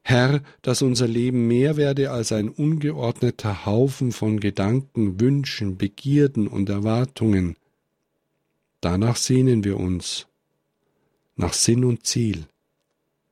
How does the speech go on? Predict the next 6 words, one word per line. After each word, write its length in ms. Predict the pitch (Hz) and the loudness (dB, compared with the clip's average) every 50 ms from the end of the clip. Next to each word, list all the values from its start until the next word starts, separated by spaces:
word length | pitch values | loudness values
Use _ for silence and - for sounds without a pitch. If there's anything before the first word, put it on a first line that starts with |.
| _ _ _ _ _ _ _ _ _ _ | _ _ _ _ _ _ _ _ _ _
Herr, 460 | - - 107 107 110 117 135 147 151 - - _ _ _ _ _ _ _ _ _ _ - | -4 0 2 4 4 4 4 4 2 0 -4 _ _ _ _ _ _ _ _ _ _ 0
dass 280 | - 120 131 - - | 0 2 2 0 -2
unser 480 | - - - 139 143 139 131 135 135 135 | -4 -2 0 2 2 4 4 4 4 2
Leben 580 | 127 123 123 120 123 123 131 131 127 123 120 117 | 2 2 2 2 2 2 2 2 2 2 2 4
mehr 400 | 117 113 113 110 107 101 98 87 | 4 4 4 4 4 2 2 0
werde 480 | 92 87 85 85 82 - 87 85 82 | -2 -2 0 -2 -2 -2 -4 -6 -6